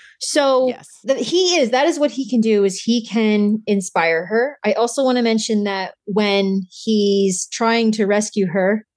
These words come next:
Speaker 1: and fails, he, you know, he, <laughs> he's trying to untie her and she's like, "Isn't anyone else available?"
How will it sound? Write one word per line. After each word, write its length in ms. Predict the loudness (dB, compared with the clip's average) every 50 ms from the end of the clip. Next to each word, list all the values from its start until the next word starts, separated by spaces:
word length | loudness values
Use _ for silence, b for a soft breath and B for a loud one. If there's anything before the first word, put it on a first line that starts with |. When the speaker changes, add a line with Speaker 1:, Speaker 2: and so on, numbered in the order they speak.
| _ -8
Speaker 1:
and 160 | -8 -8 -6
fails, 540 | -4 -2 0 0 0 0 -2 -4 -6 -8 -12 _ _ _ _ -20 -18 -14 -10
he, 520 | -4 -2 0 0 2 2 2 2 2 2 0
you 60 | 0
know, 100 | 0 0
he, 200 | 0 0 0 -2
<laughs> 100 | -2 -4
he's 280 | -4 -4 -4 -8 -8 -4
trying 180 | -2 0 0
to 60 | 2 2
untie 380 | 0 0 0 0 0 0 0
her 140 | 0 -2 -4
and 120 | -4 -6 -10
she's 180 | -10 -6 -4
like, 160 | -4 -4 -4 -6
"Isn't 240 | -6 -4 -2 0 0
anyone 380 | 0 2 0 0 2 0 0 2
else 220 | 0 0 0 0 -2
available?" 520 | -2 0 0 0 0 0 0 0 0 0